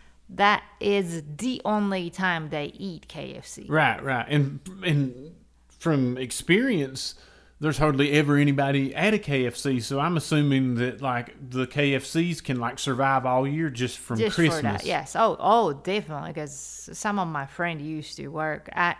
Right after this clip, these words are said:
Speaker 1: K F C as a
Speaker 2: Right. <laughs>
Speaker 1: part-time, you know, and,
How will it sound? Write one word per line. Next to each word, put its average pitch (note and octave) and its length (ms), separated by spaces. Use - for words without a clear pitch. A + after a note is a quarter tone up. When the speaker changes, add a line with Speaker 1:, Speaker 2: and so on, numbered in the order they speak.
Speaker 1:
K E3+ 260
F E3+ 100
C - 180
as D#3+ 40
a - 20
Speaker 2:
Right. C3 280
<laughs> - 60
Speaker 1:
part-time, D3+ 640
you D#3 60
know, C#3+ 200
and, D3 440